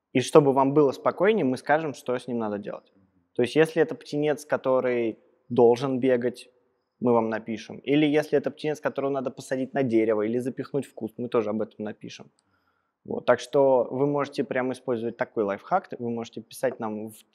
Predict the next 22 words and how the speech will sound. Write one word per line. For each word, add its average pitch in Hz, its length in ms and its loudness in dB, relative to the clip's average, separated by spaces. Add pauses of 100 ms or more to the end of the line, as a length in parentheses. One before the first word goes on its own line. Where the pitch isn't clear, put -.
(100)
в 120 160 -4
этом 113 220 -2
самом, 104 280 -10
в 107 260 -18
директе, 117 460 -4
и 107 200 -8 (480)
Паша 135 340 0
или 110 100 -4
Диана 113 640 -2
вам 117 220 -6
ответят. - 400 -12 (500)
Точнее, 120 320 -2
я, 139 220 6
я, 135 280 6
скорее 117 280 -4
всего, 107 160 -6
это 113 100 -12
прочитаю 147 640 0
и - 40 -4
сразу 127 340 -4
им 117 120 -8
перешлю. 135 480 -6